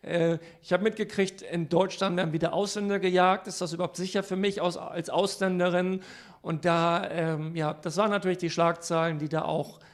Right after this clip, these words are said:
ähm, ja, im Ausland halt die Leute verwirrt haben. Auf jeden Fall, damit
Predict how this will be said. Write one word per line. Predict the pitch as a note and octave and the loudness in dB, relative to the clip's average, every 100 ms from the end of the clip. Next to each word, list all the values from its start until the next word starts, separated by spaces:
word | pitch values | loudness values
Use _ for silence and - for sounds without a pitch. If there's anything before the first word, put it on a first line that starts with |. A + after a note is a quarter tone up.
| _ _ _ - | _ _ _ -6
ähm, | D3+ D#3 D3+ D#3 | -2 0 -2 0
ja, | E3 | 2
im | F#3 | 4
Ausland | G3+ A#3+ - G3 F3 E3 D#3+ | 4 2 4 4 4 0 -2
halt | D#3 D#3 | 0 0
die | |
Leute | D3+ D#3+ D3+ E3 | 0 0 0 -2
verwirrt | - D#3 F3 G3 G3 | -4 2 6 6 4
haben. | D3+ D3 C#3 - - - - - | -2 -2 -6 -14 -20 -20 -20 -10
Auf | F3 | 2
jeden | G#3 | 4
Fall, | G#3+ A3 | 6 6
damit | G3 F3+ F3+ | 4 2 2